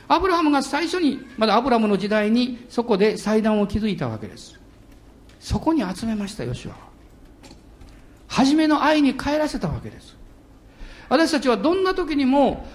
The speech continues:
神様の臨在に自分が戻る、その一番の助けは何でしょう？それは救われた時のことを思い起こすことだと思います。自分が救われた時のことを思い起こす時に、初めの愛に帰っていきます。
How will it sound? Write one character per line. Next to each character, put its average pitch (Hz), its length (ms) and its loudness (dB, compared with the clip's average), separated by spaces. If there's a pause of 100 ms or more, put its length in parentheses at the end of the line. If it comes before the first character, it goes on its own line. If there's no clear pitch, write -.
神 349 300 0
様 311 180 0
の 254 120 4
臨 285 240 2
在 294 180 0
に 294 60 2
自 247 160 0
分 269 160 2
が 262 80 4
戻 285 280 2
る、 269 180 0 (180)
そ - 100 -4
の 240 420 2 (100)
一 254 420 -4
番 320 180 -2
の 330 120 -2
助 330 240 -4
け 294 60 0
は 262 60 2
何 226 220 2
で 247 100 2
し 180 80 0
ょ 147 140 0
う？ - 20 -12
そ - 80 -4
れ - 60 -4
は 202 80 -4
救 - 240 -10
わ 311 100 -2
れ 302 100 -2
た 254 140 -4
時 233 180 -4
の 226 120 0
こ 208 100 -4
と 208 100 -4
を - 40 -4
思 226 180 0
い 226 40 0
起 220 60 -4
こ 214 100 -2
す 190 100 -8
こ 185 100 -4
と 160 80 -4
だ 123 100 -4
と - 80 -8
思 107 100 -10
い 104 40 -18
ま - 100 -20
す。 - 120 -20 (1600)
自 240 140 8
分 285 100 8
が 269 100 6
救 269 200 -2
わ 302 60 8
れ 285 80 4
た 247 120 -2
時 233 140 0
の 240 80 2
こ 233 120 0
と 220 80 0
を 214 40 2
思 262 200 4
い 269 40 2
起 262 60 0
こ 269 140 0
す - 60 -14
時 220 220 -4
に、 233 460 0 (120)
初 185 260 -2
め 202 100 4
の 196 80 2
愛 190 100 0
に 151 80 -4
帰 - 160 -10
っ 147 60 -6
て 143 100 -10
い 120 60 -6
き - 60 -12
ま 117 120 -14
す。 - 140 -20